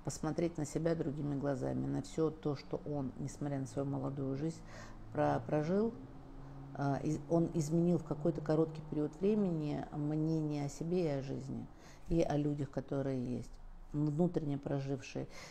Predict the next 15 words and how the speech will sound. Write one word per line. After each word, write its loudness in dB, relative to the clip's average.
И 2
поэтому 2
он 2
выбрал 6
направление, 0
а 0
оно 0
немножко -2
неверное, 2
вот 0
здесь 2
в 2
голове. 2
Попробуем 10
чуть-чуть, -6